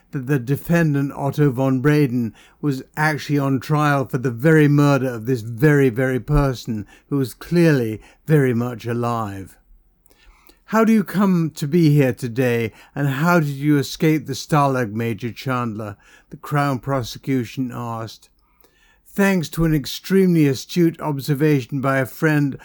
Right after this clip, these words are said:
and colleague of mine, Major Eric Battersby. He had been instrumental in the arrest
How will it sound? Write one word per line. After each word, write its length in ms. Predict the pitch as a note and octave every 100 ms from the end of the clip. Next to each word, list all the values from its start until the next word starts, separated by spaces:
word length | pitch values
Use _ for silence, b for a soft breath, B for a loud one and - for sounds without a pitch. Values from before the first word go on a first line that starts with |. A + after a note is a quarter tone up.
| B B
and 180 | D3+ D3
colleague 540 | - D#3+ D3 C3+ B2
of 100 | B2
mine, 500 | A#2 A#2+ A#2+ A#2+ A2 b b
Major 380 | D3+ D3 C#3+ C#3+
Eric 380 | C#3 C#3+ C3+ A#2+
Battersby. 760 | A2+ C#3 B2 A2 - A2+ G#2+ - _ b b b
He 140 | b E3
had 140 | C3+
been 240 | D3+ D#3+ E3
instrumental 880 | E3+ E3 - - E3 D#3+ D3+ C#3+ C3+
in 180 | C3
the 120 | C3+ C3+
arrest 580 | C3+ D3+ C#3 A#2+ -